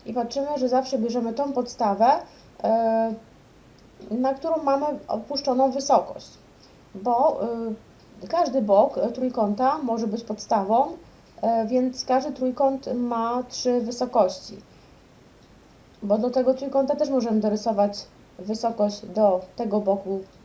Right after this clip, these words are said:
B C i możemy dla tego trójkąta, dla tego boku A C dorysować też wysokość. E, tutaj akurat podstawy zrobiłam, e, te boki na dole.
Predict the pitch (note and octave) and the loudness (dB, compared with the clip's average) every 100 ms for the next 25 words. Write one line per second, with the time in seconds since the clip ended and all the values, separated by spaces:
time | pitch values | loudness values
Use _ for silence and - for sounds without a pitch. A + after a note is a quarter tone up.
0 | - - - F#3 G#3 G#3 A#3 B3+ D4 - | -20 -20 -10 -2 -2 0 2 4 2 -4
1 | - - G#3+ B3+ B3+ B3+ A#3+ C4+ C4 G3 | -20 -10 -2 0 2 2 2 4 4 2
2 | A#3+ A#3+ A#3+ B3 B3+ A#3 A3 A#3+ B3+ B3+ | -2 0 0 0 -2 -2 -2 0 0 2
3 | B3+ C#4+ B3+ G3+ C#4 - - B3+ E4 B3 | 2 2 2 2 0 0 -2 0 2 4
4 | G3+ F#3+ G#3+ A#3 F#3 G#3 F3+ F3 F#3 D#3 | 4 -2 0 0 0 0 -6 -6 -4 -4
5 | - - - - - - - - - - | -6 -10 -12 -20 -20 -20 -20 -20 -20 -20
6 | - - G3 G#3+ G3+ G3+ - D4+ D#4+ G#3+ | -20 -4 0 4 4 2 -4 -2 2 2
7 | C4 D4+ C#4 C#4 C4 - D4 B3+ B3+ B3 | 2 4 2 2 -4 2 2 2 0 -2
8 | A3+ C4+ A#3+ A3+ G3+ - F#3+ G3+ F#3+ G#3 | 0 2 2 0 -6 -4 -2 0 0 -4
9 | - - - - - B3 A3 B3+ C4 A3+ | -10 -20 -20 -20 -8 -2 2 2 0 -2
10 | G#3 G#3 F#3 G3+ | 2 2 4 4